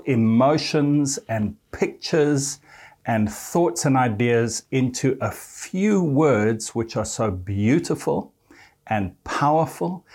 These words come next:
that have rhythm in the way that they're put together, they have rhyme, they evoke emotions and pictures with just a few words.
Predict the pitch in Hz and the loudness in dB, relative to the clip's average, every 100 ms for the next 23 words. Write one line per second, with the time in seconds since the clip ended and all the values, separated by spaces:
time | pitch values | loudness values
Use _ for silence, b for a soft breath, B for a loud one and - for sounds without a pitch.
0 | B B 110 104 - 113 95 104 107 120 | B B -2 -2 -2 -2 0 0 2 4
1 | 156 143 180 185 185 175 - 127 113 110 | 2 2 0 0 -2 -4 -8 -2 0 0
2 | 107 117 139 147 151 - 120 - 151 139 | 0 2 2 2 0 0 -4 -2 -4 -2
3 | 143 131 131 135 117 101 113 104 104 107 | -2 0 2 2 0 0 0 0 2 2
4 | 123 131 143 143 143 139 B B B - | 2 2 2 2 0 -4 B B B -4
5 | 120 120 120 135 117 101 101 135 156 - | 0 0 0 -2 -2 -2 0 2 2 0
6 | - 127 113 113 131 143 - 131 117 117 | -6 -4 0 2 2 2 2 0 2 0
7 | - 139 139 - 98 98 - 104 98 - | 0 -4 -4 -4 -4 -4 -2 -2 -2 -2
8 | 143 147 143 - - _ b b b _ | 2 2 0 -10 -20 _ b b b _
9 | 104 - - 117 117 117 117 113 _ _ | -10 -10 -8 0 2 4 2 -2 _ _
10 | - 92 95 98 90 90 - - | -10 -6 -2 0 0 -4 -10 -18